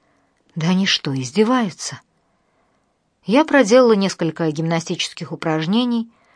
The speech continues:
но стол ужасно скрипел. Я испугалась, что меня услышит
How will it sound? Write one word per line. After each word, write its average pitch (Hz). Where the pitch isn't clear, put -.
но 185
стол 185
ужасно 170
скрипел. 165
Я 175
испугалась, 180
что -
меня 170
услышит 220